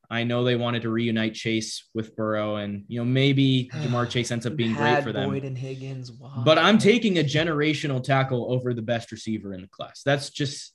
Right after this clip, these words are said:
Speaker 1: that's me, especially a guy like Penei Sewell. I, I just don't see how you pass that up. But, I mean, they found a way to do it, and I think they believe in Ja'Marr Chase. T Higgins and Tyler Boyd would have been fine.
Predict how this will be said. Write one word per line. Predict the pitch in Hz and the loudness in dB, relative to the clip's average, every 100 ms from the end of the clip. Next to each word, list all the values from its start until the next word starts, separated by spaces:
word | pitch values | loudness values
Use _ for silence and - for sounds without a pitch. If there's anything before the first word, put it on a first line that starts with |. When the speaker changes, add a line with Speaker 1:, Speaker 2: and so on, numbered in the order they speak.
| 135 | -4
Speaker 1:
that's | 120 - | -4 -2
me, | 120 98 | -6 -6
especially | 90 - 147 139 147 | -8 0 0 2 2
a | 135 | 2
guy | 127 123 | 4 2
like | 120 - | 0 -2
Penei | 113 107 | -4 -4
Sewell. | 101 107 104 104 - _ _ _ _ _ _ | -6 -6 -6 -6 -10 _ _ _ _ _ _
I, | - 82 | -8 -2
I | 127 | 0
just | 127 127 | 0 0
don't | 135 131 | 0 0
see | - 123 | -2 -2
how | 117 | 0
you | 117 110 | -2 -2
pass | - 110 - | -4 -6 -4
that | 113 | -2
up. | 110 98 | -2 -4
But, | 98 98 | -4 -4
I | |
mean, | 104 101 98 - - | -4 -8 -8 -14 -6
they | 110 | -6
found | 107 117 120 | -2 -2 0
a | |
way | 117 | 0
to | 117 | 0
do | 113 160 | 2 2
it, | 180 - _ | 2 -2 _
and | 127 131 135 131 | -4 -2 -2 -2
I | 120 | -4
think | - 127 | -2 -2
they | 127 | 0
believe | 123 135 131 | 0 0 2
in | |
Ja'Marr | 131 123 127 123 | 0 0 -2 -2
Chase. | - 131 131 - - _ _ _ _ _ _ _ _ _ - - | 0 0 -2 -6 -14 _ _ _ _ _ _ _ _ _ -20 -12
T | - 269 226 | 0 6 8
Higgins | 240 226 180 | 8 6 4
and | 165 | 2
Tyler | 151 185 180 | 2 4 4
Boyd | 147 165 147 | 2 2 2
would | 143 | 2
have | 147 | 0
been | 139 | -2
fine. | 123 127 92 | -2 -8 -8